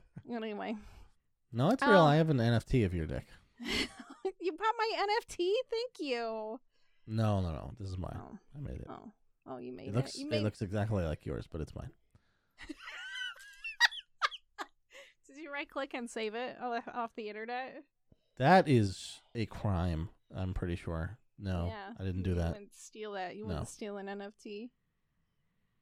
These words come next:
Speaker 1: But, uh,
Speaker 2: No.
Speaker 1: yeah, i-, it's just kinda weird. And, like, he's been radio silent ever since then. And people are like, "Are you gonna continue to back this company that has admitted to stealing stuff?"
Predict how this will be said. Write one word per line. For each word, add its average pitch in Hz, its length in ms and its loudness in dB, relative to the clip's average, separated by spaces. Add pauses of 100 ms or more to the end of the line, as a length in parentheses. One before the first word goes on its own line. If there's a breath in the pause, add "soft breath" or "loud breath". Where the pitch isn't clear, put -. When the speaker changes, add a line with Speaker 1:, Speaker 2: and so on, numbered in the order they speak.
(240)
Speaker 1:
But, 262 360 2
uh, 269 300 0
Speaker 2:
No. - 40 -4
Speaker 1:
yeah, 330 280 2 (180)
i-, - 40 -18 (420)
it's - 220 -12
just 311 280 -6
kinda 285 300 0
weird. 262 420 -2
And, 254 240 -4
like, 240 220 -4
he's 277 260 -6
been 269 160 -6
radio 269 380 -6
silent 254 580 -8
ever 247 240 -8
since 247 320 -12
then. 269 220 -8
And 247 160 -8
people 240 260 -12
are 233 140 -10
like, 226 340 -8
"Are 233 100 -8
you 247 160 -8
gonna 247 180 -6
continue 247 500 -10
to 233 80 -4
back 220 280 -8
this 233 200 -10
company 269 560 -4
that 220 400 -6
has 226 340 -4
admitted 269 520 -6
to 233 120 -8
stealing 320 540 -6
stuff?" 196 440 -8